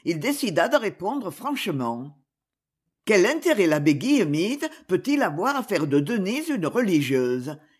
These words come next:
continua le marquis en insistant. « L'intérêt s'attachant à la grosse dot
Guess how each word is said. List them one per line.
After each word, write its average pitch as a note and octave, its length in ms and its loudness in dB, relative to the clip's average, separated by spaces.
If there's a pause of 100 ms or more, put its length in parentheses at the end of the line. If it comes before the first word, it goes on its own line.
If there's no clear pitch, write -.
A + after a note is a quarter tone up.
continua G#3 440 0
le D#3 100 0
marquis D3 440 -2
en A#3 120 -2
insistant. « D3 920 -4 (720)
L'intérêt G3+ 500 2
s'attachant F#3+ 580 -2
à D3+ 120 -2
la C3+ 100 2
grosse F#3+ 340 -4
dot C#3 440 0